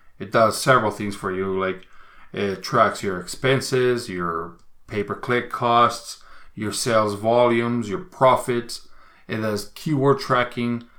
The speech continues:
uh, tracks for keyword indexing, meaning if Amazon has picked up these keywords or not. And actually one that is super cool is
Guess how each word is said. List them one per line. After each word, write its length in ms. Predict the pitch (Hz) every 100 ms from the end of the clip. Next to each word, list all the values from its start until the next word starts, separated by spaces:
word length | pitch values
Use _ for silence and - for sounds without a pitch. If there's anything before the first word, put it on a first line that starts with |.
| - -
uh, 460 | 110 104 98 95 98
tracks 400 | - 131 117 -
for 480 | - 127 113 107 -
keyword 500 | - 123 113 107 98 135
indexing, 720 | 143 139 - - 147 147 143 - -
meaning 340 | 110 107 104 104
if 220 | 101 -
Amazon 460 | 107 104 101 101
has 120 | 95 90
picked 260 | 98 -
up 140 | 95 -
these 160 | -
keywords 320 | - 101 98
or 120 | 95 95
not. 280 | 113 120 - - - -
And 180 | 123
actually 300 | 120 120 131
one 300 | 123 123 127
that 100 | 117
is 220 | 117 107 -
super 280 | 117 117
cool 360 | - 123 110 110
is 220 | 104 101